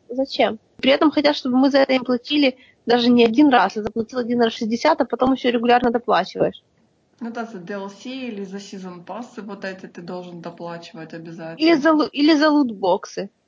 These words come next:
Speaker 2: Да, и либо за
Speaker 1: Как,
Speaker 2: лутбоксы.
Speaker 1: как в сраных бесплатных мобильных играх.
Speaker 2: Ну, я помню, ты защищала вот эту опцию в бесплатных играх, что хоть на чем-то они должны зарабатывать.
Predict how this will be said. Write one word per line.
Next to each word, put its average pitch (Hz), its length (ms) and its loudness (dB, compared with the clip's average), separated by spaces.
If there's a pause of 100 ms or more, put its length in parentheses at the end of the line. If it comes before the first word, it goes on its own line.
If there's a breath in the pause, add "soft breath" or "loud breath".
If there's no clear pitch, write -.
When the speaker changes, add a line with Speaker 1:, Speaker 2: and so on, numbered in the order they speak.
(120)
Speaker 2:
Да, 170 260 -4
и - 80 -8
либо 190 240 -12
за 180 140 -12
Speaker 1:
Как, 175 140 0
Speaker 2:
лутбоксы. 170 440 -12
Speaker 1:
как 277 120 -2
в 196 40 -10
сраных 302 460 0
бесплатных 311 580 -2
мобильных 269 500 2
играх. 196 400 0 (580)
Speaker 2:
Ну, 226 80 -4
я 226 140 -4
помню, 226 360 -4
ты 214 360 -6
защищала 214 640 -4
вот 190 180 -14
эту 170 260 -14
опцию 170 840 -16
в - 20 -16
бесплатных 170 560 -14
играх, 170 320 -12
что 175 280 -14
хоть 196 200 -14
на 220 100 -8
чем-то 196 300 -14
они 180 220 -12
должны 185 360 -12
зарабатывать. - 760 -12